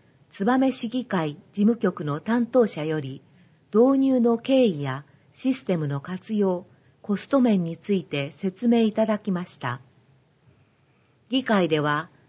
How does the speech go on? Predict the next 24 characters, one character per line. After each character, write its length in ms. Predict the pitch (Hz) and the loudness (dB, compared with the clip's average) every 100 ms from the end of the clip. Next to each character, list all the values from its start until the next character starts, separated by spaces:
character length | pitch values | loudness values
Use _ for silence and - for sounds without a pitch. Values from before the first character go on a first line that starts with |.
| - | 0
定 260 | 233 262 | 6 6
例 220 | 240 226 220 | 6 4 0
会、 340 | 214 196 190 - _ _ _ _ | -2 -2 -4 -12 _ _ _ _
委 160 | 202 226 | 0 2
員 160 | 277 262 | 2 2
会 260 | 262 254 | 0 0
等 260 | 254 247 185 | 2 2 2
で 300 | 143 139 147 - | 0 -4 -8 -4
大 260 | 196 269 | 0 2
量 200 | 277 277 | 2 2
の 160 | 262 262 | 2 0
資 160 | 294 | -2
料 200 | 247 196 156 | 2 2 2
が 180 | 147 | -4
配 240 | 143 175 214 | -4 -2 -2
布 100 | - | -4
さ 160 | 190 | -6
れ 120 | 180 160 | -4 -4
ま 160 | 170 | -8
す。 140 | - _ _ _ _ _ _ _ _ _ - | -12 _ _ _ _ _ _ _ _ _ -6
そ 140 | 208 | 2
の 140 | 220 240 | 2 2
た 160 | 220 | 2
め、 260 | 208 202 | 2 0